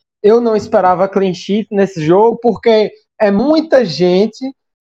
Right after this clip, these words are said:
e o Leeds, diferentemente do United, é, cria grandes chances de uma maneira muito parecida.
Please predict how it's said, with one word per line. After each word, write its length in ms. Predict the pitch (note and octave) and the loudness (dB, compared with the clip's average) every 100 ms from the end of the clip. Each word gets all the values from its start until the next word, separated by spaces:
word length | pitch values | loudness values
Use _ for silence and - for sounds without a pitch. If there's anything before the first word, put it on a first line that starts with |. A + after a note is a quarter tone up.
| _ - | _ -2
e 360 | A3+ B3 A3+ G3+ | 0 2 0 0
o 100 | C4+ | 0
Leeds, 320 | A#3 F#3+ D#3 | 2 0 -2
diferentemente 800 | B3+ A#3 B3 G#3+ A3 G#3+ G3+ G3+ | -4 -2 0 0 -2 -2 -2 -2
do 180 | D#3 G3 | 0 2
United, 840 | G3 F3+ D#3 D#3+ G3 A#3 E3 C3+ A#2+ _ _ _ - | 4 2 0 0 0 -2 -4 -6 -10 _ _ _ -2
é, 680 | G3+ G#3 G3+ F#3+ E3+ D3+ D3 _ _ - | 0 2 2 2 0 -2 -8 _ _ -4
cria 580 | A#3 C#4 D4 C4+ E3 | -2 0 2 2 2
grandes 580 | D#3 D#3 C#4 C#4 B3+ A#3+ | 0 -2 0 -2 -4 -4
chances 500 | - G3+ A#3 D4 G#3 | 0 2 2 0 -2
de 60 | F#3+ | 0
uma 100 | B3+ | 2
maneira 300 | C4 C#4 C4+ | 2 2 4
muito 420 | A3 A#3 E4 - | 4 2 0 -2
parecida. 960 | - C#4+ C4 A#3+ - G#3+ B3+ G3+ E3+ | -2 0 0 -2 -2 0 2 2 0